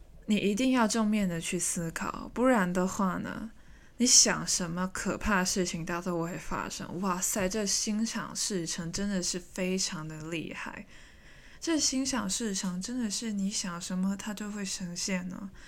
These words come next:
所以真的不要乱思考，就是你思考啊，我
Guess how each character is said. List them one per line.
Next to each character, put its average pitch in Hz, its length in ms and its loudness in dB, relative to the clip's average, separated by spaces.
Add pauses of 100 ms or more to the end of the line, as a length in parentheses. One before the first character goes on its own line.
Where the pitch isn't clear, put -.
(220)
所 247 160 0
以 269 100 2
真 240 180 0
的 247 100 -2
不 190 140 -2
要 202 180 0
乱 202 260 -2
思 190 440 -2
考， - 460 -8 (680)
就 277 160 0
是 277 120 4
你 214 200 2
思 226 240 -4
考 202 220 -6
啊， 185 260 -4
我 180 180 -10